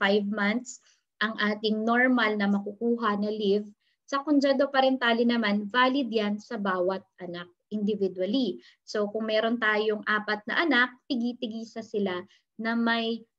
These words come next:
um, karapatan or tayo bilang magulang na mai-allot sa kanila para sila ay mabantayan through,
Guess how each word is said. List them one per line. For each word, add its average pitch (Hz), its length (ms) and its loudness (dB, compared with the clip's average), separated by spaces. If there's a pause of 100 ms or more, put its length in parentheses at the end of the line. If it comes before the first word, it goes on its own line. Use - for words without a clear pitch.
(140)
um, 190 480 -6 (160)
karapatan 247 800 0 (400)
or 202 240 2
tayo 269 400 4
bilang 214 240 -2
magulang 208 640 0
na 214 80 -2
mai-allot 214 720 -2
sa - 240 -8
kanila 220 560 -4 (720)
para 277 240 6
sila 240 320 0
ay 214 80 0
mabantayan 202 880 -2
through, 339 400 2